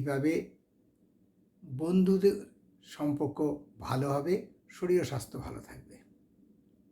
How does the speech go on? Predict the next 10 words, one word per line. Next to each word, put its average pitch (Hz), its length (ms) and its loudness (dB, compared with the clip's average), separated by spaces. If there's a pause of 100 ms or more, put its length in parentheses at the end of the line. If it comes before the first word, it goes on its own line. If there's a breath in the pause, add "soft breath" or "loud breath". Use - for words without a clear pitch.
(1500)
আর 110 260 -4 (280)
কর্কট 139 360 -4
রাশির 123 220 -4
জাতক 127 200 -4
জাতিকে 123 260 -2
বলবো, 135 200 4 (560 loud breath)
যারা 135 180 0 (120)
ক্রীড়া 160 240 -2
জগতের 156 440 0
সাথে 147 180 -4